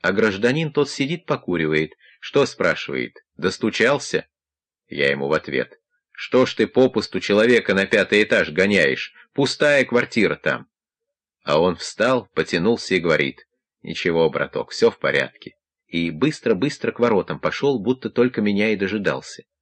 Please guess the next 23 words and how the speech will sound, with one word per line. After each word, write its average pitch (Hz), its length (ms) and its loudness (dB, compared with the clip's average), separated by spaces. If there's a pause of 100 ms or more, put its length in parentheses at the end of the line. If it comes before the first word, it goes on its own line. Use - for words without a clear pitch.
(220)
Такой 82 320 -2
неаккуратный 82 680 -2
человек, 82 540 0 (360)
покрутил 80 560 -2
головой 78 360 0
Трофимыч, 135 600 -6 (140)
склонившись 104 840 -4
над 90 200 -10
своим 76 280 -2
станочком. - 640 -10 (1120)
"Да", 110 580 0 (520)
сочувственно 87 680 -2
заметил 85 460 0
Сергей. 80 560 -4 (600)
"И 196 120 0
кто 180 220 2
же 139 100 4
это 131 160 -2
такой, 98 340 0
интересно? - 640 -4 (120)
Одет-то 131 440 -2
как 98 240 -2
был?" - 280 -10